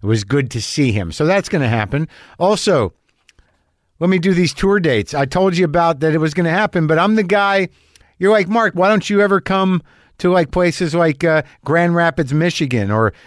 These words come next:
Milwaukee, Wisconsin, or, uh, Providence, Rhode Island, or New Haven, Connecticut? How, why has it been so long since you've been to Huntington, New York?" 'Cause I wanted to wait until it was the coldest time of the year and possibly fucking snowing, apparently.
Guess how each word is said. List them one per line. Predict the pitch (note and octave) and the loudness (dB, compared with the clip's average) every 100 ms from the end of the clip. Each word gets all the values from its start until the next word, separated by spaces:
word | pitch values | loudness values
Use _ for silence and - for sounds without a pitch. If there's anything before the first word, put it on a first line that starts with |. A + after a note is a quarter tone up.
| - | -4
Milwaukee, | C3+ D3+ D#3 E3+ D#3+ D#3+ | 0 2 2 2 0 0
Wisconsin, | C3+ C3 - E3+ F3 - C#3 G2 E2 - _ _ | 0 -2 -2 0 0 0 -4 -4 -6 -14 _ _
or, | C3 C3 C3 | -2 2 2
uh, | B2 | 2
Providence, | A#2 - E3+ D#3+ E3 C#3 D3 | 0 0 0 0 0 -2 0
Rhode | C#3 | 0
Island, | D3 E3 D3+ A#2+ | 2 2 2 0
or | |
New | C3 C#3+ | 0 0
Haven, | C#3 D#3 E3+ C#3+ A#2+ G#2 | 0 2 0 0 -4 -4
Connecticut? | C3+ B2+ D3+ D#3 C3 A2+ F#2+ _ _ | -2 0 0 0 -2 -2 -4 _ _
How, | D3+ E3 | -4 0
why | F3 F#3+ | 2 0
has | E3+ | -2
it | D3+ | -2
been | F3 E3 | -2 -2
so | - E3 | 0 0
long | D#3 F3 F3 A#2 F#2 - _ | 2 2 2 0 -4 -14 _
since | - C3+ C#3+ | -6 -4 -2
you've | |
been | C3+ C#3 | -2 -2
to | |
Huntington, | A2 D#3+ - D#3 C3+ D3+ | -2 -2 -2 -2 -2 0
New | |
York?" | D#3 E3+ D3 - - | 2 2 0 -8 -6
'Cause | F#3 F3 | -2 0
I | |
wanted | F3 F3+ G#3+ A3 - | 0 2 0 0 -2
to | F3 | 0
wait | F#3+ G3+ | 2 0
until | F3 F#3 | 0 0
it | F3+ | 0
was | D3+ | -2
the | D3+ | -6
coldest | - F#3+ G#3 G3+ G3 - | -4 0 0 0 -4 -2
time | F#3 F#3+ E3+ | -2 0 0
of | |
the | D3 | -2
year | D#3 G#3 F#3 E3+ - - F3 | -2 0 2 0 -4 -10 -6
and | E3 | -2
possibly | F#3+ G#3 - D#3 D#3+ | 0 0 -2 -4 -4
fucking | - A3+ F#3 F3 C#3 | -2 -2 0 -2 -4
snowing, | - A#3+ A#3 D3 G#2+ | -2 2 2 2 -2
apparently. | G2+ C3 G2+ F2 D#2 C#2 | -2 -2 -2 -4 -12 -20